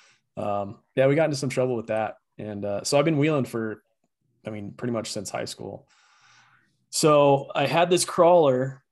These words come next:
and, um, I had a guy offer me money for it. I mean, you got a price for everything, and, uh, offered me some money for it. I took it. And for some reason, I saw this razor pop up, and, uh,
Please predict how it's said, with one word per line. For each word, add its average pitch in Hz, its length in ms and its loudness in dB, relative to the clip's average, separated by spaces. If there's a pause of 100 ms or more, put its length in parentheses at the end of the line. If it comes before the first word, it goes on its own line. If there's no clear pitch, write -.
(120)
and, 123 400 -4
um, 120 520 -4 (420)
I 123 80 -6
had 139 180 2
a 139 40 -2
guy 135 200 0
offer 139 280 0
me 143 100 -6
money 143 220 -6
for 135 300 0
it. 143 140 -4 (260)
I 120 40 -10
mean, 120 260 -8
you 117 60 -14
got 120 140 -2
a 113 40 -8
price 123 260 -4
for 120 140 -6
everything, 120 580 -6 (140)
and, 113 380 -4
uh, 110 320 -2 (580)
offered 127 280 0
me 131 120 2
some 131 160 -2
money 131 200 0
for 131 340 2
it. 127 180 0 (140)
I - 80 -8
took 127 280 -4
it. 135 260 -4 (440)
And 113 500 -6
for 120 180 -10
some 143 380 0
reason, 127 440 2
I 117 100 -6
saw 123 280 0
this 123 240 -4
razor 123 320 -4
pop 101 340 -10
up, 107 260 -8 (720)
and, 107 400 -4
uh, 107 420 -2